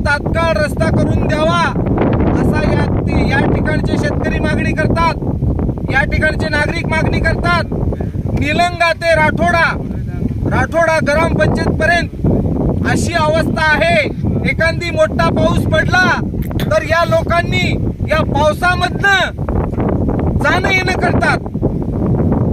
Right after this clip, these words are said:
आजूबाजूला शेती आहे, त्या शेतीमधनं गाड्या जातात. तरी मला या ठिकाणच्या लोकप्रतिनिधीला एवढं सांगायचं आहे,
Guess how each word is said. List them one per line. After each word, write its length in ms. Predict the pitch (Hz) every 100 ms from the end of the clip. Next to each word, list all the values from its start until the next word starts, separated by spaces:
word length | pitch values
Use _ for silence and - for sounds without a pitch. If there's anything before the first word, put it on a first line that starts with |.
| - -
आजूबाजूला 640 | 269 370 359 330 339 339 320
शेती 280 | 320 311 -
आहे, 380 | 311 302 294 240 - - - -
त्या 140 | 254
शेतीमधनं 640 | 247 294 - 370 359 339 330
गाड्या 300 | 311 311 320
जातात. 420 | 311 - 302 240 - - - -
तरी 200 | 285 349
मला 320 | 339 339 349 330
या 140 | 339
ठिकाणच्या 540 | 339 320 339 339 349
लोकप्रतिनिधीला 880 | 320 339 339 - - 339 339 339 349
एवढं 220 | 302 349
सांगायचं 480 | 349 330 339 359 349
आहे, 400 | 339 320 339 294